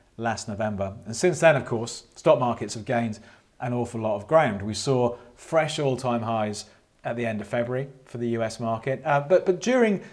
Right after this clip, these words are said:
sort of, um, April, the story, March and April, the story has been one of a market that's, that's been drifting a little bit. We haven't seen that much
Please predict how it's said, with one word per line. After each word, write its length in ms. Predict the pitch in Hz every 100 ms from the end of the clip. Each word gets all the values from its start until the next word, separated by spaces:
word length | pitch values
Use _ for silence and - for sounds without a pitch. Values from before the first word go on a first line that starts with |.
| -
sort 160 | - 175
of, 80 | 160
um, 380 | 165 156 147 - - _ -
April, 360 | 151 151 110
the 100 | 107
story, 280 | 127 165 156
March 280 | 165 156 -
and 80 | 131
April, 360 | 127 117 117 - - -
the 60 |
story 360 | - - 190 175
has 100 | 160
been 180 | 156 143
one 280 | 127 123 120
of 120 | 120
a 60 | 117
market 460 | 117 110 - 101
that's, 240 | 110 - -
that's 180 | 104
been 200 | - 104
drifting 600 | 110 180 196 - 101 87 - -
a 60 | 110
little 180 | 107 98
bit. 220 | 90 101
We 120 | 107
haven't 320 | 110 131 123
seen 240 | 113 120 107
that 220 | 117 107
much 320 | 104 - -